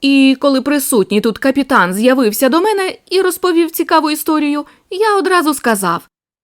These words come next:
"Нам треба зайти до мсьє Пуаро".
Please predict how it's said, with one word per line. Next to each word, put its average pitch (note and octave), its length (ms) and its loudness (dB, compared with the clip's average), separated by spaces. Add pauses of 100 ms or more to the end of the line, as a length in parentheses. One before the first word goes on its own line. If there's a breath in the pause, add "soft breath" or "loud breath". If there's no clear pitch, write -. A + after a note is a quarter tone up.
"Нам A#3 460 2
треба C#4 340 2
зайти E4 360 0
до D4+ 120 0
мсьє F#3+ 380 -2
Пуаро". F#3 480 0